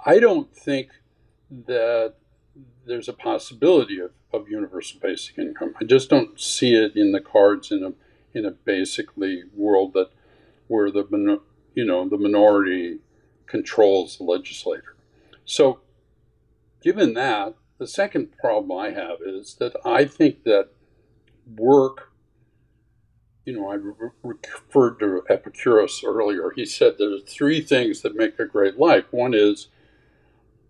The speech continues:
uh, meaningful work that gives you a sense of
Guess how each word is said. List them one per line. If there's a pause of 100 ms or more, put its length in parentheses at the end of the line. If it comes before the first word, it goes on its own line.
(200)
uh, (160)
meaningful (120)
work
that
gives
you
a
sense
of